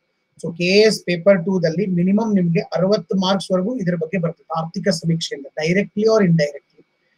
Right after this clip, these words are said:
So ಹಿಂಗಾಗಿ ಅದು ಬಹಳ important ಇದೆ. But ಆ class ನ ನಾನು ಇನ್ನೊಂದು ವಾರದೊಳಗಡೆ ಮಾಡ್ತೀನಿ, ಯಾಕಂದ್ರೆ ಅದು ಒಂದು ಸುಮಾರು ಒಂದು ಸಾವಿರ ಪುಟಗಳಿದಾವೆ, ಒಂದು ಸಾವಿರದ something ಇದಾವೆ ಪುಟಗಳು,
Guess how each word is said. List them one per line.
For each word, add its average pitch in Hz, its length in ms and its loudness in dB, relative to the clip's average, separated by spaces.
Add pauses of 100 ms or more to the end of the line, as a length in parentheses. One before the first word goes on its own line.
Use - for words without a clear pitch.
(260)
So 180 100 0
ಹಿಂಗಾಗಿ 180 420 6
ಅದು - 200 -6
ಬಹಳ 185 240 0
important 170 540 0
ಇದೆ. 247 200 -2 (460)
But 170 160 2
ಆ 208 180 4
class 190 380 4
ನ 160 100 -2 (200)
ನಾನು 190 220 0
ಇನ್ನೊಂದು 208 460 2
ವಾರದೊಳಗಡೆ 190 680 4
ಮಾಡ್ತೀನಿ, 165 400 -4
ಯಾಕಂದ್ರೆ 202 440 0 (320)
ಅದು 180 200 2
ಒಂದು 180 220 2
ಸುಮಾರು 190 400 2
ಒಂದು 190 160 2
ಸಾವಿರ 190 480 2
ಪುಟಗಳಿದಾವೆ, 180 800 0
ಒಂದು 175 160 -4
ಸಾವಿರದ 180 480 -4 (260)
something 175 340 -4
ಇದಾವೆ 165 140 -4
ಪುಟಗಳು, 170 520 -6